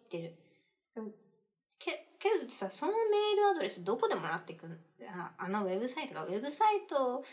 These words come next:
をまず、あの、作ることは前提で、このメールリストを作れって言ってるんだ。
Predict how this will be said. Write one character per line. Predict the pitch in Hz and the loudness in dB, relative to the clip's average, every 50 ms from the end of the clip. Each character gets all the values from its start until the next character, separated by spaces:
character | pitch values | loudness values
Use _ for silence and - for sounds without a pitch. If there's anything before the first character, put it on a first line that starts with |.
| - - - - _ - | -18 -20 -20 -18 _ -4
を | 233 254 262 | -2 0 0
ま | 240 233 247 254 | 0 0 0 0
ず、 | 254 233 233 226 220 208 - | 0 0 -2 -2 -2 -2 -4
あ | - | -4
の、 | 196 190 190 185 | -6 -6 -6 -6
作 | 185 - - - - 294 | -6 -8 -8 -6 -4 -4
る | 285 262 233 233 - | -2 -2 -2 -4 -2
こ | - - | -4 -4
と | - 190 | -2 -2
は | 196 | -4
前 | 202 185 214 226 226 226 | -2 -2 -2 0 0 0
提 | 220 - 240 233 226 | 0 2 2 2 2
で、 | 226 220 | 2 -2
こ | 220 - 214 | -4 -6 -6
の | 202 202 196 190 196 190 190 190 190 196 202 - - _ _ - | -6 -4 -4 -4 -4 -4 -6 -6 -6 -8 -8 -10 -20 _ _ -4
メ | 202 208 202 208 208 208 | 0 0 2 2 2 0
ー | |
ル | 196 202 | 0 0
リ | 196 202 208 | 0 0 0
ス | 208 - | -2 -2
ト | - - - | -4 -6 -6
を | - | -6
作 | - - - - 175 | -8 -10 -8 -8 -10
れ | 165 | -10
っ | 160 | -10
て | - - _ _ _ - | -14 -18 _ _ _ -12
言 | 160 165 | -10 -10
っ | |
て | 160 165 | -10 -12
る | |
ん | 170 - | -16 -16
だ。 | - | -18